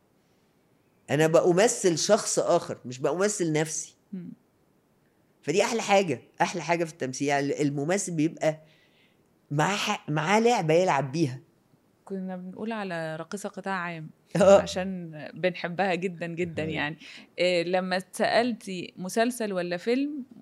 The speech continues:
Speaker 2: آه، أني، آه، مسلسلات وحشاكي أكتر، دراما ولا سينما؟ قلتي مسرح.
Speaker 1: آه، طبعًا.
Speaker 2: اشمعنى؟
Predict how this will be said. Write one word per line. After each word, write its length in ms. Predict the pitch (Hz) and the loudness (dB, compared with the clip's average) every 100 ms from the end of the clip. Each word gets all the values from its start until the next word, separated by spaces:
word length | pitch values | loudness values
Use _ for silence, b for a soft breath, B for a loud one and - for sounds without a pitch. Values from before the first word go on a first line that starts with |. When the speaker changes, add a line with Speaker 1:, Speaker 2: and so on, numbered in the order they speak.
| - - | -14 -2
Speaker 2:
آه، 260 | 180 165 | 0 0
أني، 540 | - 214 214 202 - 147 | 0 0 0 -2 -4 -4
آه، 40 | |
مسلسلات 500 | 180 185 180 196 220 | -4 -6 -2 -2 -2
وحشاكي 360 | 208 - 214 214 | -4 -4 0 0
أكتر، 300 | 214 196 170 | 0 -4 -4
دراما 440 | 165 202 226 208 | 2 4 4 0
ولا 340 | 175 165 165 | -2 -2 -2
سينما؟ 440 | 170 226 262 269 269 | -2 0 0 0 -2
قلتي 220 | 226 202 | -2 -2
مسرح. 320 | 170 147 - | -6 -8 -4
Speaker 1:
آه، 140 | 139 113 | -4 -2
طبعًا. 280 | 107 80 - _ _ _ _ | -4 -6 -16 _ _ _ _
Speaker 2:
اشمعنى؟ 340 | - 180 - | -10 -10 -10